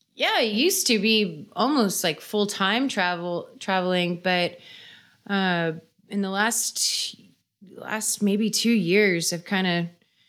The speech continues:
just focused on being here, being present. Um, I lost my father a couple years ago. Last year,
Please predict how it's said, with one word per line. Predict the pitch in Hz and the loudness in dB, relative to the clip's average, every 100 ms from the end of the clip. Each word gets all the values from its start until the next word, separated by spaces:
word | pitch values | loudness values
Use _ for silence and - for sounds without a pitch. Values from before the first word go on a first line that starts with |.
| - | -10
just | 214 - | -4 0
focused | 254 254 262 240 220 | 2 4 2 0 2
on | 202 190 - - | 2 0 -4 -4
being | 226 226 214 | 2 4 4
here, | 214 220 214 214 | 4 6 6 4
being | 214 214 | 2 0
present. | 208 202 202 202 202 208 - - - - - | 0 0 0 -2 -2 -2 -2 -2 -6 -10 -10
Um, | 185 185 175 170 170 - | -4 -2 -2 -2 -6 -8
I | 196 | -2
lost | 202 208 | 0 0
my | 190 | -2
father | 185 214 202 196 | 2 2 4 0
a | |
couple | 208 214 208 | 0 0 4
years | 202 196 | 4 4
ago. | 185 196 190 190 | 2 2 2 2
Last | 185 196 - - - - - | 2 0 -2 -6 -8 -16 -2
year, | 180 | 4